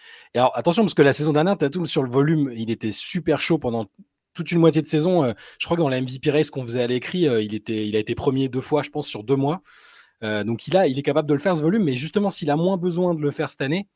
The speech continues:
si l'équipe, elle est plus fluide, si Porzingis apporte des points, Brown, euh, reste à son niveau à peu près, que l'équipe tourne mieux, j'ai, mais j'entends, euh, les arguments s'entendent, hein, mais je, moi, j'ai du mal à le voir franchir le cap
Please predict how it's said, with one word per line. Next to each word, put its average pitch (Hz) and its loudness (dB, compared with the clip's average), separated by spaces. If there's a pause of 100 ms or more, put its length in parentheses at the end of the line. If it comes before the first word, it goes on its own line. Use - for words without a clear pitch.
(300)
si - -8
l'équipe, 151 0
elle 127 0
est 123 0
plus 143 -6
fluide, 180 -4
si - -10
Porzingis 135 -4
apporte 123 -2
des 135 -4
points, 165 0
Brown, 131 -2
euh, 110 -2
reste - -8
à 113 -4
son 120 -8
niveau 120 -4
à 123 -2
peu 123 -8
près, 165 -2 (380)
que 139 -8
l'équipe - -12
tourne 151 4
mieux, 196 2
j'ai, 135 -6 (540)
mais 135 0
j'entends, 185 4
euh, 160 6
les 151 2
arguments 170 2
s'entendent, 160 0
hein, 139 2
mais 139 2
je, 139 2
moi, 147 -2
j'ai 151 2
du 139 -4
mal 185 2
à 151 2
le 147 0
voir 147 0
franchir 147 -2
le 139 2
cap 170 0